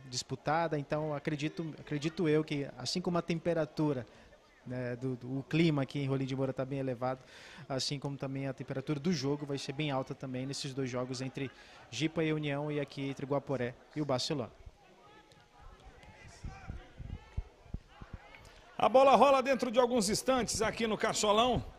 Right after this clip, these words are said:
Speaker 2: Você que está acompanhando a gente pelas outras redes sociais, ó, tem muita gente que já escreveu aqui, né? A gente perguntou de onde que a galera tá assistindo. O Júnior Gonçalves tá assistindo aqui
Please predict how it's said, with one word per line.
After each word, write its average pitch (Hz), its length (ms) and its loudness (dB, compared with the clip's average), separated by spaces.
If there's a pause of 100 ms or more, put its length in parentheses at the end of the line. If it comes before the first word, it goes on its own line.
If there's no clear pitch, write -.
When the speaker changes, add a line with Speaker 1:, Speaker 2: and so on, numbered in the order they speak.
(420)
Speaker 2:
Você 185 320 2
que - 60 -2
está 185 160 6
acompanhando 165 520 2
a 147 60 8
gente 131 520 2 (480)
pelas 143 300 2
outras 151 380 -2
redes 143 240 0
sociais, 156 680 2 (340)
ó, 156 140 4
tem 170 160 0
muita 196 400 4
gente 151 320 -2
que 151 140 -2
já 151 160 0
escreveu 151 500 0
aqui, 127 300 2
né? 123 180 0 (540)
A 123 40 -4
gente 120 220 0
perguntou 120 460 2
de 113 100 0
onde 120 140 0
que 127 60 2
a 123 40 2
galera 113 260 2
tá 117 120 -2
assistindo. 202 600 0 (480)
O 180 400 0
Júnior 185 320 -2
Gonçalves 165 420 0
tá 190 80 0
assistindo 170 380 -2
aqui 185 400 -2